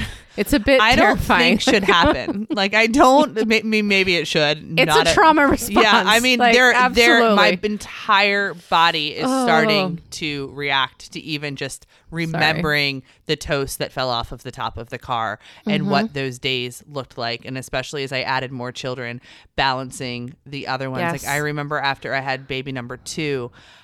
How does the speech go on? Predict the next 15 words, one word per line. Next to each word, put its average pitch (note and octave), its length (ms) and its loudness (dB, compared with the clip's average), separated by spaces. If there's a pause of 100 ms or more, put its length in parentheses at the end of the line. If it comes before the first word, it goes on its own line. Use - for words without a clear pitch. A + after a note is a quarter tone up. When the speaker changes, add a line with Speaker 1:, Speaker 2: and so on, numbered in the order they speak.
Speaker 2:
I C#3 100 -4
had C3+ 200 -2
this C3+ 160 -12
co-sleeper C#3 600 -8
next B2 280 -10
to - 60 -12
the B2+ 100 -10
bed A#2 360 -4
'cause - 140 -12
I A#2+ 80 -6
wasn't A#2+ 280 -6
gonna A2+ 140 -8
co-sleep A2 420 -8
with A#2+ 120 -6
him, B2 300 -6